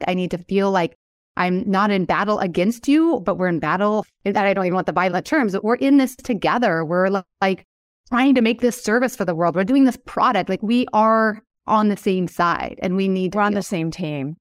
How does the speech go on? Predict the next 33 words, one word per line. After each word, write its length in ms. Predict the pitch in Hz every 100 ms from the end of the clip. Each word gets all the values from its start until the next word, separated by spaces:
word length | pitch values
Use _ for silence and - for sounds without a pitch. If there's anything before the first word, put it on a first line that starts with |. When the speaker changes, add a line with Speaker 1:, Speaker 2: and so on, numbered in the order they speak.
| _
Speaker 1:
Yeah. 240 | 180 175 170
Speaker 2:
And 80 |
I 100 | 285
think, 260 | 349 349 339
you 80 | 285
know, 120 | 233
the 100 | 208
image 340 | - 262 294
people 300 | - 277 208 -
get, 240 | 196 202
though, 460 | - 170 165 160 160
is 260 | - 196 175
that 280 | 185 170 170
it's 220 | 196 185
going 260 | - 196 202
to 60 |
be 440 | 180 180 175 170 - _ _ _ _
super 460 | - - 240 220 240
emotional, 720 | 220 180 165 170 160 156 165 - _ _
super 420 | - 220 208 214
full 240 | - 202
of, 160 | 196 170 - _ _
you 160 | 190
know, 240 | 180 151 151 - -
negative 560 | 196 202 196 208 208
drama. 600 | 185 180 156 147 139 165 - _ _
It's 200 | 214 196
going 240 | - 196 190
to 100 | 202
detract 600 | 175 175 - 196 170 -
from 200 | - 226
the 100 | 233
work. 640 | 208 165 147 139 - -